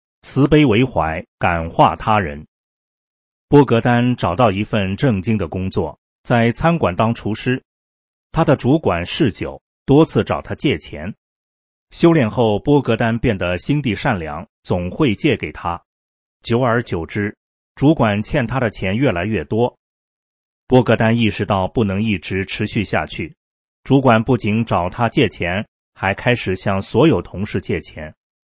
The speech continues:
同事们在背后抱怨主管欠钱不还。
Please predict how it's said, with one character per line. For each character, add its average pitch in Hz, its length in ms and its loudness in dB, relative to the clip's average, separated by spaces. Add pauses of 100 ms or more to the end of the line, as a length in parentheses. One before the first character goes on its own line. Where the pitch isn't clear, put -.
(140)
同 131 180 -2
事 147 160 0
们 117 140 2
在 117 180 0
背 120 180 2
后 107 240 0
抱 123 240 -2
怨 92 140 0
主 107 220 -4
管 73 260 -4 (140)
欠 117 280 -4
钱 95 240 -4
不 104 160 0
还。 80 320 -8